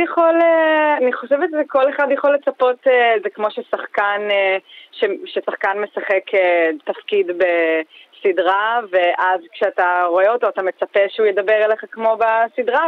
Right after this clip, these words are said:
אבל, אבל אולי חלק, אה, וזה לא בדיוק ככה. אמ, אז אני חושבת שזה משהו שהוא טבעי, אה, באמת לא מכירים, גם אם אפילו הייתי כותבת, אה, את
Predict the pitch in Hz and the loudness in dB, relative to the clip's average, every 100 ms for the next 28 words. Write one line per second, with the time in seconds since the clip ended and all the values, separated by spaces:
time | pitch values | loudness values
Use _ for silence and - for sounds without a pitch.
0 | 233 202 190 190 _ _ - 180 202 208 | -2 0 0 -2 _ _ -8 -2 0 2
1 | 202 190 190 196 190 - 180 - 202 202 | 2 2 2 0 -4 -6 -6 -2 0 2
2 | 208 _ - _ 170 180 170 165 180 180 | 0 _ -20 _ -4 0 0 -2 -2 0
3 | 185 240 294 302 262 180 165 - 160 175 | 0 0 0 -2 0 -2 -4 -4 -4 -4
4 | _ - - - 190 185 180 180 180 170 | _ -20 -14 -2 0 2 0 -2 -6 -6
5 | - 175 190 190 - 247 - 294 294 294 | -4 -2 -2 -4 -4 -4 -4 -2 0 -2
6 | 285 277 294 269 262 254 175 151 277 196 | -4 -6 -2 2 2 2 -2 -2 0 2
7 | 160 151 165 175 180 196 202 247 269 254 | 0 -2 -4 -4 -2 0 0 -2 -2 -2
8 | 240 220 _ _ - 214 285 254 233 226 | -2 -4 _ _ -6 -2 0 0 -2 -2
9 | 254 254 233 233 262 196 - 202 220 - | 0 2 0 -2 -4 -4 0 0 0 -2
10 | 165 156 - - | 0 0 -2 -6